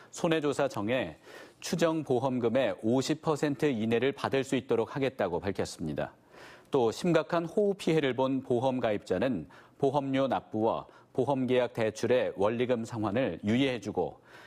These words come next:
피해 주민이나 기업이 보험계약 대출을 신청하면 스물네 시간 이내에 대출금을 지급하도록 조치하기로 했습니다. 코로나 일구와 아프리카 돼지열병 여파로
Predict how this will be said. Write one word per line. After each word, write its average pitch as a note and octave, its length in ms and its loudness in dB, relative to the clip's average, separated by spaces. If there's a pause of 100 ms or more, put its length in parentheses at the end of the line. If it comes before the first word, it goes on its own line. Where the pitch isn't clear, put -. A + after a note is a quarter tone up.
(140)
피해 E3+ 220 2
주민이나 C3+ 500 2
기업이 A2 640 0
보험계약 C3 580 0
대출을 A#2+ 460 0
신청하면 A2 720 -2 (260)
스물네 D#3+ 440 2
시간 C#3+ 280 0
이내에 A2 560 0
대출금을 B2+ 720 0
지급하도록 A2 680 0
조치하기로 A2 540 0
했습니다. D#2 520 -8 (2500)
코로나 E3+ 340 2
일구와 C#3 540 0
아프리카 D3+ 440 0
돼지열병 C3 800 0
여파로 F#2 500 -4